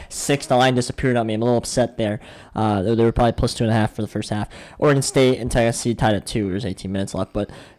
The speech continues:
Iowa State's now down by one with seven and a half minutes to go. That's hype right now. Uh, I'm okay with Oral Roberts beating them. There's a lot of people that have, that have Ohio State winning this game, um,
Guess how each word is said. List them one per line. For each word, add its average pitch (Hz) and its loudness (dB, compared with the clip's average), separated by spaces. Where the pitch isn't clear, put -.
Iowa 160 6
State's 165 2
now 147 4
down 143 4
by 139 6
one 131 6
with 127 -4
seven 143 4
and 151 6
a - 6
half 139 4
minutes 135 2
to 139 0
go. 110 0
That's 127 -2
hype 160 2
right 101 -2
now. - -8
Uh, 101 0
I'm 156 6
okay 151 6
with 139 6
Oral 117 6
Roberts 113 4
beating 117 2
them. 101 0
There's 104 0
a 110 2
lot 117 4
of 113 -2
people 117 0
that 104 0
have, 107 -2
that 120 4
have 117 2
Ohio 143 4
State 123 -2
winning 120 -2
this 104 -6
game, 110 -2
um, 101 -4